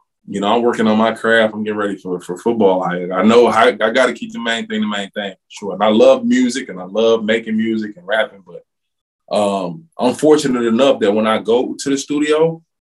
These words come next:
I can knock out four songs quick. And I got a talented producer who can, he can do whatever after I finish. So, um, I don't spend much time in it. Probably, probably once a month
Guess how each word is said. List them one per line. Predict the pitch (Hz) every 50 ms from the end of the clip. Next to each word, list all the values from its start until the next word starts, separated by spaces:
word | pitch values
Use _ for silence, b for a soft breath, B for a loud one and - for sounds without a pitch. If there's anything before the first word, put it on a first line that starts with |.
| _ _ - -
I | 95
can | - - 90 90
knock | 101 104 104 101 -
out | 101 101 92 - - - _ _ _ _ _ _ _ _ _ _ _ _ _
four | - 117 113 107 104
songs | - - 113 117 113 107 104 101 90 - - - - _ _ _ _ _ _ _
quick. | - - 131 120 104 - - _ _ _ _ _ _ - - _ _ _ _ _
And | 95 92
I | 95 92
got | 95 95 90 87 90
a | 85 82
talented | 82 - 123 113 113 113 110 - 110 104 -
producer | 110 104 113 120 117 107 104 98 92
who | 95 101 95
can, | 98 92 90 90
he | 92 104 104
can | 101 98 92
do | 101 107
whatever | 104 104 110 117 113 107 101
after | 98 98 - 98
I | 95 92 -
finish. | - 117 113 98 85 - - _ _ _ _ _ _ _ _ _ _ _ - _ _ _ _ _ _ _
So, | - - 113 104 101 101 98 -
um, | - 104 107 104 101 98 95 90 87 87 85 _ _ _ _ _ _ _ _ _ _ _ _ _ _ - _ _ _
I | - 104
don't | 117 131 135
spend | 135 - - - 123 120 117
much | 120 123 117 - -
time | - 123 139 127 120
in | 110
it. | 101 101
Probably, | - 120 123 113 101
probably | - - 110 113 101 92 90
once | 95 107 110 107 107
a | 95
month | 87 92 107 117 117 107 113